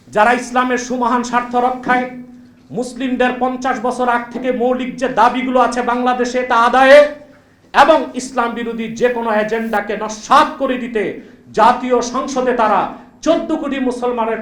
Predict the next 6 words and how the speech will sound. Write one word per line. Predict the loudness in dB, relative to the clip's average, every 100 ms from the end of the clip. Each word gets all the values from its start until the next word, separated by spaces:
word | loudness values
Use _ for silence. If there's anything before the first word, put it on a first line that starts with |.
| -6
পক্ষে | -6 -6 -6
প্রতিনিধিত্ব | -8 -10 -10 -12 -12 -14 -8 -8 0
করবে, | 2 2 0 -2 -2
এইরকম | -4 -2 0 -2 -2 -6
একটি | -8 -10 -6 2
দল | 4 4